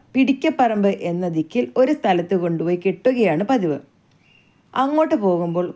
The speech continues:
കുറച്ചിടെ രണ്ടു വശവും വേലിയായിട്ടുള്ള ഒരിടവഴിയുണ്ട്. ഒരിക്കൽ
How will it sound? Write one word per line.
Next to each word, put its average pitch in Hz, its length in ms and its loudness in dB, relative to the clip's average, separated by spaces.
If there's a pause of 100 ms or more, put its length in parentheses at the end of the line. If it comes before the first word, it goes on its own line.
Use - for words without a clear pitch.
കുറച്ചിടെ 285 540 0
രണ്ടു 202 320 0
വശവും 185 480 0
വേലിയായിട്ടുള്ള 214 880 2
ഒരിടവഴിയുണ്ട്. 170 880 0 (600)
ഒരിക്കൽ 180 500 0